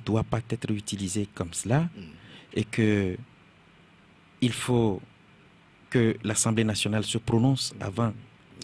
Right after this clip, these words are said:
Speaker 2: Donc
Speaker 1: Lors-
Speaker 2: c'est, c'est à eux de faire, euh, cette pédagogie-là pour
Speaker 1: Je suis
Speaker 2: nous.
Speaker 1: en train de faire une dé-, euh,
Speaker 2: Mm.
Speaker 1: une démonstration. Lorsqu'il n'y a pas invasion, il n'y a pas attaque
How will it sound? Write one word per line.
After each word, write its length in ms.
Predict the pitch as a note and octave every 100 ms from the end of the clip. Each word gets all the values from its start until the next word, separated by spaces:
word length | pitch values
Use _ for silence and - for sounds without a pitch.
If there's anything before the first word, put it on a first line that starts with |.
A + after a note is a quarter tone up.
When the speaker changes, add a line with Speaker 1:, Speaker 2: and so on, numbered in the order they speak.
| -
Speaker 2:
Donc 20 |
Speaker 1:
Lors- 140 | - -
Speaker 2:
c'est, 200 | F3+ D#3
c'est 160 | E3+
à 100 | D3+
eux 120 | F#3 G3
de 180 | D#3+
faire, 300 | C#3 - F3+ E3
euh, 400 | D#3 D3 C#3 C3
cette 280 | - E3+ D3+ D3 -
pédagogie-là 920 | D3+ C3+ C#3 C3+ C#3 A#2+ D#3 D#3 C#3+
pour 200 | D3+ D3
Speaker 1:
Je 80 | C3
suis 180 | C3+ D3
Speaker 2:
nous. 80 | -
Speaker 1:
en 100 | C#3+
train 240 | - F3
de 160 | D#3 A#2
faire 460 | A2 - A#2 A#2 G#2+ - - -
une 240 | A#2+ A#2+ A2+
dé-, 220 | A2 - -
euh, 300 | G2+ G#2 G#2
Speaker 2:
Mm. 40 | G#2 -
Speaker 1:
une 160 | B2 A#2
démonstration. 760 | A2+ G#2 F#2+ - F#2+ - F2+ - - - - - - - - - - - - - - - - -
Lorsqu'il 540 | C#3+ - - - A#3+
n'y 80 | F3
a 60 |
pas 220 | D#3+ G3+ - D3+
invasion, 720 | C#3+ A#2 A#2+ G#2+ G2+ G2+ F2+ - - - - -
il 120 | D#3
n'y 100 | D3+
a 60 | C#3
pas 200 | - F3+
attaque 400 | D3+ - F#3 F3